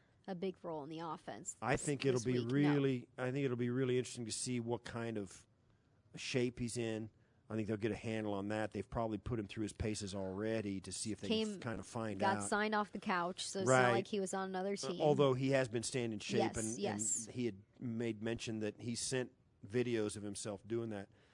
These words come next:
Speaker 1: To
Speaker 2: to
Speaker 1: Chad Hall.
Speaker 2: to Chad Hall and
Speaker 1: Mm-hmm.
Speaker 2: Brandon Beane. So that's interesting. If, I'll say this, if he gets elevated to the r-, roster, he's in.
Speaker 1: Yeah.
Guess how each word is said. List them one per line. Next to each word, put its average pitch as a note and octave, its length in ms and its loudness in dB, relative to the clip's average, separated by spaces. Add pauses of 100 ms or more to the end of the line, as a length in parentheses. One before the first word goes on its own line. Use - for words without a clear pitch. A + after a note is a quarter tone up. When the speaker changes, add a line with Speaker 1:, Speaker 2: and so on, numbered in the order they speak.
(220)
Speaker 1:
To - 100 -12
Speaker 2:
to F#3+ 100 -6
Speaker 1:
Chad F#3+ 200 -4
Hall. F#3+ 280 0 (400)
Speaker 2:
to G#2+ 120 -10
Chad A2 300 -6
Hall A2 160 -4
and A2 80 -2
Speaker 1:
Mm-hmm. F#2+ 60 -4
Speaker 2:
Brandon G#2 280 -2
Beane. G#2 240 -8 (480)
So E3 340 6 (2500)
that's A#3 220 2
interesting. E3+ 540 2 (1300)
If, E3+ 160 4 (240)
I'll C3+ 180 -2
say D3 180 2
this, C#3 260 0
if A#2 100 -6
he D#3+ 120 -2
gets C3+ 220 -4
elevated D3+ 720 0
to C3+ 100 -4
the A2 80 -4 (200)
r-, - 80 -12 (100)
roster, C#3 540 0
he's A#2+ 240 -2
in. F#2+ 160 -2 (340)
Speaker 1:
Yeah. G3 220 -4